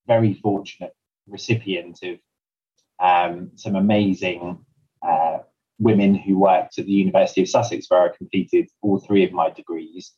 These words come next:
I was supervised by an extraordinary, um, uh, woman called Professor Claire Langhammer and, uh, Professor Lucy Robinson. Um, and they completely revolutionized how I see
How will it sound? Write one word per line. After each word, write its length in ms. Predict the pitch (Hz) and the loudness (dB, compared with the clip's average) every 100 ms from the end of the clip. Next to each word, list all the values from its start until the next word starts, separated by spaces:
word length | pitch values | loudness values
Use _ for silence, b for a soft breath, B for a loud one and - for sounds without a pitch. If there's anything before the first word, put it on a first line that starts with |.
| _ _ _ _ _ - | _ _ _ _ _ -2
I 80 | - | 0
was 120 | 185 | 2
supervised 600 | - 98 - 95 107 - - | 2 -2 0 2 2 2 0
by 220 | 104 82 | 2 4
an 240 | - - | 2 -2
extraordinary, 1000 | 98 - - 113 107 104 92 90 90 90 _ _ _ _ - | -10 -12 -2 2 2 2 -2 -4 -8 -10 _ _ _ _ 0
um, 480 | 87 - 85 90 - _ _ - | 2 2 0 -6 -18 _ _ -20
uh, 140 | 78 78 | -16 -14
woman 400 | 101 95 92 95 | -10 -6 -6 -8
called 360 | - 90 - - _ | -8 -8 -8 -10 _
Professor 360 | _ 98 - 90 _ - | _ -12 -12 -16 _ -2
Claire 200 | 92 90 | 0 2
Langhammer 720 | 101 104 - 101 98 101 113 _ _ _ _ 90 | 0 0 -6 -8 -6 -6 -8 _ _ _ _ -2
and, 420 | 87 85 87 87 - | 0 0 -2 -6 -4
uh, 180 | 85 87 - | 0 0 0
Professor 720 | - 90 - - 87 85 - | -6 -6 0 2 4 2 0
Lucy 320 | 95 92 92 90 | -2 -2 -2 0
Robinson. 760 | 104 101 98 - 95 101 - _ _ _ _ - | 2 2 0 2 0 0 -4 _ _ _ _ -2
Um, 420 | 92 92 90 90 - | 2 2 0 -8 -10
and 280 | 101 98 98 | -6 -2 0
they 380 | 104 98 101 - | 2 2 0 -4
completely 560 | 113 113 147 151 123 117 | -4 -2 2 2 4 4
revolutionized 880 | 117 110 107 101 - 92 87 90 - - | 4 4 2 0 -4 -8 -8 -10 -8 0
how 300 | 90 - - | 2 2 2
I 240 | 90 87 82 | 0 -2 -6
see 460 | - 92 87 90 | -10 -8 -6 -8